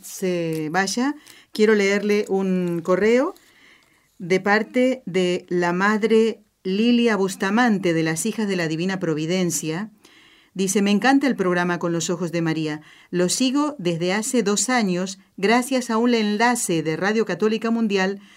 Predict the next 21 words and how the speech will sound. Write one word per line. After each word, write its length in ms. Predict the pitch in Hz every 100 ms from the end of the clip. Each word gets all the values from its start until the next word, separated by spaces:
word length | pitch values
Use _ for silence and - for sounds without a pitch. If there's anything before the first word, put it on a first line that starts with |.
| - -
con 140 | 208
una 200 | 240 233
radio 300 | 226 226 220
local 380 | 190 185 226 220
de 100 | 202
Abancay, 680 | 170 165 160 285 220 160
en 140 | 156 143
Perú, 480 | 165 196 190 139 - _ _ _ -
en 140 | 180
la 120 | 180
Sierra 360 | 175 254 262 247
Sur 280 | 240 196 151
del 160 | 143 139
Perú. 360 | 151 139 131 _ _ _ _
En 100 | 190
especial 540 | 196 196 208 - 254 262
envío 360 | 208 196 226
saludos 480 | 233 202 208 220 214
al 120 | 196 175
doctor 280 | 165 190
Formen, 540 | 180 185 180 196 156